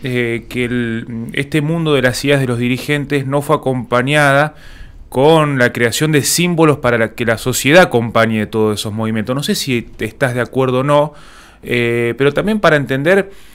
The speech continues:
eh, esta, la hegemonía o estadounidense o china,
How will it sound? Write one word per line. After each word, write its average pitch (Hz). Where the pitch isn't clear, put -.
eh, 117
esta, 135
la 117
hegemonía 135
o 110
estadounidense 127
o 127
china, 135